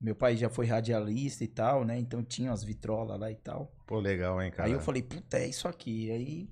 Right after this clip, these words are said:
Speaker 1: comecei, quando vi o que que era um disc jockey mesmo, puta, fui pra cima, cara. E eu era de menor na época, né? Então ia pros bailes, ficava ali fora,
Speaker 2: Ah, de
Speaker 1: ali e
Speaker 2: menor
Speaker 1: tal.
Speaker 2: foi tipo ano passado, mais ou
Speaker 1: É.
Speaker 2: menos, aí, né?
Speaker 1: <laughs> E o, e o legal que aí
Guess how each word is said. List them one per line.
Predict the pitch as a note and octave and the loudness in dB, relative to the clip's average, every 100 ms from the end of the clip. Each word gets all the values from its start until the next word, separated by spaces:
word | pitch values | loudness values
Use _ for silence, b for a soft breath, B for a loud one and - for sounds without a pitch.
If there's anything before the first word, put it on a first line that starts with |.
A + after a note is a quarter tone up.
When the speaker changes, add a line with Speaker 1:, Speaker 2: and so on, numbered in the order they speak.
| - - - | -14 -18 -8
Speaker 1:
comecei, | - G3 G#3 - - F#3+ | -2 2 2 2 4 4
quando | G#3 G#3 F3+ | 6 6 6
vi | E3 | 4
o | G#3 | 2
que | G#3+ | 2
que | |
era | G3+ | 2
um | G3+ | 2
disc | E3 - F3+ | 0 0 2
jockey | C#3+ E3+ - | 6 6 4
mesmo, | D#3+ F#3+ | -2 -2
puta, | - A#3 C3+ | -6 -2 0
fui | C3+ | 0
pra | D3+ G3 | -2 -2
cima, | - C#3+ A#2 | 0 0 0
cara. | - - - - B B B B | -2 -6 -6 -10 B B B B
E | C#3+ | 6
eu | |
era | F3 G3 | 8 8
de | G3+ | 8
menor | C4 A#3 G#3 | 8 10 8
na | D3+ | 8
época, | A2+ A2 A2+ | 6 4 2
né? | A2 | 0
Então | A#2+ B2 B2 F3+ F3+ | 0 0 0 0 2
ia | D3 | 2
pros | D3+ D#3 A2 | 4 2 2
bailes, | G2 C3+ B2+ | 2 2 2
ficava | - B2+ C3 | 0 2 2
ali | A#2 | 0
fora, | - A#2+ C#3 - | 0 2 4 8
Speaker 2:
Ah, | |
de | |
Speaker 1:
ali | G#2+ | 8
e | |
Speaker 2:
menor | A#2 C#3 E3+ | 8 8 8
Speaker 1:
tal. | |
Speaker 2:
foi | A3 | 6
tipo | - - A#3+ G3+ B2 F#2 D#2 G2+ | 6 8 12 12 12 8 2 0
ano | F#2+ G#2 | 2 6
passado, | G2+ - G#2+ B2 | 6 8 10 10
mais | G2 F#2 | 10 12
ou | C#3+ | 12
Speaker 1:
É. | C#3+ | 12
Speaker 2:
menos, | C#3+ - | 12 12
aí, | D3 | 12
né? | A2 F3+ - | 12 8 8
Speaker 1:
<laughs> | G#3+ F#3+ D3 D3+ G2 - - - | 4 6 6 6 4 0 -8 -2
E | C#3+ D3+ D3+ D3 D3 D3 | 6 8 10 10 10 10
o, | D#3 D#3 D3+ D3+ D3 D3 - | 8 4 0 -2 0 0 -2
e | E3+ | 2
o | F3+ | 4
legal | F#3+ E3 F3 G3 | 6 8 6 8
que | A3+ | 4
aí | G#3 G3 | 4 0